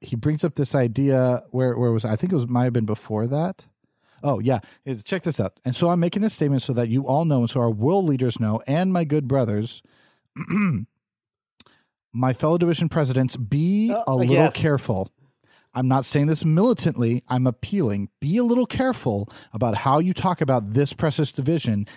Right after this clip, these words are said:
Speaker 1: and the precious people who lead this division." To me, that is exact, that's why the response financially is appropriate.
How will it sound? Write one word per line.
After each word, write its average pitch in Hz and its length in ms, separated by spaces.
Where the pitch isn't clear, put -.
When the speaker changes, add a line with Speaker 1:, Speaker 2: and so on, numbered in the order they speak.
Speaker 1:
and 120 140
the 113 40
precious 135 360
people 139 240
who 131 120
lead 127 300
this 117 160
division." 113 480
To 139 120
me, 131 680
that 139 540
is 131 180
exact, 117 580
that's 143 400
why 151 200
the 123 100
response 139 800
financially 165 1080
is 131 200
appropriate. 117 680